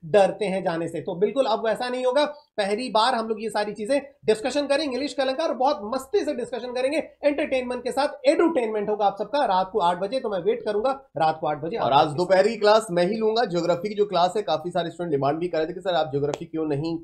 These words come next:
Speaker 2: session ले रहे हैं, तो बिल्कुल आपका session आपके लिए आज गया। आज दोपहर बारह बजे हर Tuesday को मिलिएगा, Geography पूरी तरह से clear कर दूंगा एचडी तस्वीरों के साथ, एचडी clarity के साथ। geography
Speaker 1: बिल्कुल।
Speaker 2: पढ़ने में बिल्कुल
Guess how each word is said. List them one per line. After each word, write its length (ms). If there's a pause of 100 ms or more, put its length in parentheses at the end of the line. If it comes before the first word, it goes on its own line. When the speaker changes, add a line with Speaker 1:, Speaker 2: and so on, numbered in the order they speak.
Speaker 2:
session 360
ले 120
रहे 120
हैं, 100
तो 80
बिल्कुल 260
आपका 240
session 280
आपके 240
लिए 60
आज 140
गया। 220
आज 120
दोपहर 320
बारह 240
बजे 180
हर 200
Tuesday 420
को 140
मिलिएगा, 460 (260)
Geography 460
पूरी 380
तरह 160
से 140
clear 260
कर 180
दूंगा 440
एचडी 400
तस्वीरों 520
के 140
साथ, 480
एचडी 280
clarity 520
के 120
साथ। 180
geography 380
Speaker 1:
बिल्कुल। 200
Speaker 2:
पढ़ने 120
में 240
बिल्कुल 440